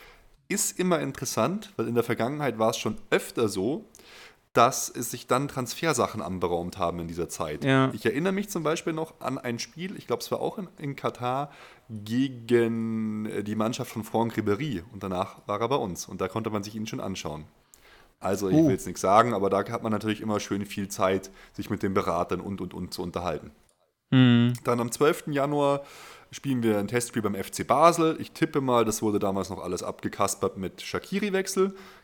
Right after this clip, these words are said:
Speaker 1: Ihr kriegt noch ein Testspiel, dafür zahlen wir dreihunderttausend Euro weniger.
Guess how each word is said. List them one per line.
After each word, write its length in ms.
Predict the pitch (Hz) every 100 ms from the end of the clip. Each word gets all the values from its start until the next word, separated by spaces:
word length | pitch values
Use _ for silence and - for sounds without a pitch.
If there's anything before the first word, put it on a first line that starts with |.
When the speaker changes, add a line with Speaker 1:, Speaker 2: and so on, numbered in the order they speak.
| -
Speaker 1:
Ihr 100 | 117
kriegt 260 | 117 -
noch 140 | 110 98
ein 60 |
Testspiel, 380 | 101 127 - 113
dafür 460 | 101 90 92 92 90
zahlen 380 | 101 90 90 87
wir 320 | 90 87 87 -
dreihunderttausend 540 | 90 87 - 90 87
Euro 240 | 82 95 92
weniger. 380 | 80 76 73